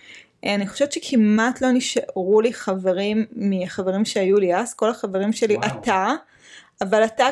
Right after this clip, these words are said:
Speaker 1: היית באותה תקופה בגר-, אתה גם נורא דיברת איתי על זה, אני חייבת
Speaker 2: נכון.
Speaker 1: לציין. אתה מאוד, אתה מאוד כן דף-, דיברת איתי על זה.
Speaker 2: מוזר.
Speaker 1: אתה היית אז בגרמניה, ואז חזרת, ואז
Speaker 2: אבל
Speaker 1: ישבנו
Speaker 2: דיברתי איתך על
Speaker 1: ישר,
Speaker 2: זה.
Speaker 1: אבל דיברת
Speaker 2: אני
Speaker 1: איתי
Speaker 2: חייב
Speaker 1: המון על
Speaker 2: להגיד
Speaker 1: זה.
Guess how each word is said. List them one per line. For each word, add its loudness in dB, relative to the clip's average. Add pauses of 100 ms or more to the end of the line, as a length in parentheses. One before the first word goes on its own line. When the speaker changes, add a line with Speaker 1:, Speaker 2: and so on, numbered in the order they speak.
(100)
Speaker 1:
היית 2
באותה 2
תקופה -2
בגר-, 2
אתה 4
גם -2
נורא 4
דיברת 0
איתי 0
על 0
זה, -4
אני -6
חייבת -2
Speaker 2:
נכון. 0
Speaker 1:
לציין. -2
אתה -4
מאוד, 2 (240)
אתה -2
מאוד 0
כן 2
דף-, -2
דיברת 0
איתי 0
על 2
זה. 0
Speaker 2:
מוזר. -2 (360)
Speaker 1:
אתה 4
היית 4
אז 4
בגרמניה, 2 (520)
ואז 0
חזרת, 0 (180)
ואז 4
Speaker 2:
אבל 2
Speaker 1:
ישבנו 4
Speaker 2:
דיברתי 2
איתך 0
על 2
Speaker 1:
ישר, 4
Speaker 2:
זה. -4
Speaker 1:
אבל 4
דיברת 2
Speaker 2:
אני 0
Speaker 1:
איתי 2
Speaker 2:
חייב 4
Speaker 1:
המון 6
על 6
Speaker 2:
להגיד 4
Speaker 1:
זה. 2